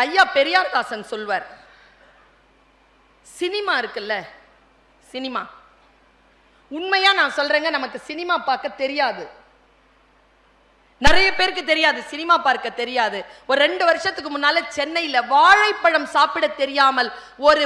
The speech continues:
மூன்றரை வயது குழந்தை செத்து போனது, அடைச்சி செத்து போனது. வாழைப்பழம்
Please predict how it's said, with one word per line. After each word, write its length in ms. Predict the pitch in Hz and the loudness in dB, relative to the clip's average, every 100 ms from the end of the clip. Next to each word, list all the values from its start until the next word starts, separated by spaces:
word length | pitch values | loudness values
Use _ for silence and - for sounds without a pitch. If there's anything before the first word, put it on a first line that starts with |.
| 262 | -2
மூன்றரை 500 | 320 392 392 339 302 262 262 | -4 -4 0 2 2 0 -2
வயது 280 | 294 320 - | -2 -6 -6
குழந்தை 280 | 277 285 330 - | -4 -2 -4 -8
செத்து 220 | 311 392 320 | -10 -10 -6
போனது, 320 | 277 170 - - _ _ _ _ _ _ _ _ _ _ _ _ _ - | -6 -6 -14 -20 _ _ _ _ _ _ _ _ _ _ _ _ _ -2
அடைச்சி 460 | 269 359 - 370 - | 0 0 -2 -6 -4
செத்து 240 | 285 294 285 | -4 -4 -6
போனது. 280 | 233 160 - - _ _ _ _ _ _ _ _ _ _ _ _ _ _ _ 285 | -6 -8 -16 -20 _ _ _ _ _ _ _ _ _ _ _ _ _ _ _ 4
வாழைப்பழம் 580 | 392 415 311 320 294 | 4 4 2 0 0